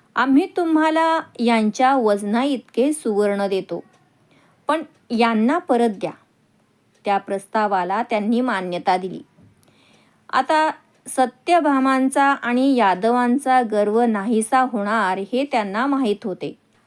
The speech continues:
मंडळी नगरात परतली. मोठा तराजू आणण्यात आला. एका पारड्यात श्रीकृष्णांना बसवण्यात आले. सत्यभामा म्हणाल्या, "स्यमंतक मण्यामुळे माझ्याकडे सोन्याची कमतरता नाही.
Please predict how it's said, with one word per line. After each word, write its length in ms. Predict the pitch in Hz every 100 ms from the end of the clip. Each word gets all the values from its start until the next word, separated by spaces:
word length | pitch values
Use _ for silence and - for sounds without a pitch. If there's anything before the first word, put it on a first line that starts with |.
| _ _
मंडळी 540 | 247 302 311 311 330 349
नगरात 440 | 262 220 220 247 -
परतली. 380 | 233 208 - 165 - _ _ _ _ _ _
मोठा 380 | 214 220 220 311 330
तराजू 400 | 220 202 202 208
आणण्यात 460 | 226 226 220 220 220
आला. 260 | 202 196 196 - _ _ _ _ - _ -
एका 360 | 247 277 339
पारड्यात 500 | 359 330 302 302 320 302
श्रीकृष्णांना 840 | 285 254 - 220 - 240 233 247
बसवण्यात 540 | 240 233 233 226 233 233
आले. 280 | 220 220 247 _ _ _ _ _ _ _ _ -
सत्यभामा 680 | 214 208 214 214 214 202 202
म्हणाल्या, 520 | 208 185 226 254 185 220 _ _ _ _ _ -
"स्यमंतक 680 | 285 285 311 311 339 330 240
मण्यामुळे 640 | 240 220 220 220 240 269
माझ्याकडे 760 | 262 208 208 220 214 202 214 294
सोन्याची 540 | 220 196 190 220 269
कमतरता 600 | 277 226 226 202 202 196
नाही. 280 | - 104